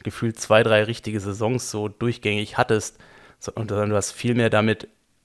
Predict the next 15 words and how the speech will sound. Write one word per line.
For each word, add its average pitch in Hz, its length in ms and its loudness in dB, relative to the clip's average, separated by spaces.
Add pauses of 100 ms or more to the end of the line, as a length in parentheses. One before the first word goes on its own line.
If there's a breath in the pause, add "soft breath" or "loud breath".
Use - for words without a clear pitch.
(300)
äh, 98 260 -4
oder 107 140 2
du 107 60 0
hast - 120 -6
viel 120 140 0
mehr 117 100 2
erleben 117 400 2
können, 113 260 0
quasi 107 280 0
so 104 120 -4
aus - 200 -4
Rückschritten 120 360 0
wieder 107 160 2
so 101 120 -2
zurückzukommen 104 720 -4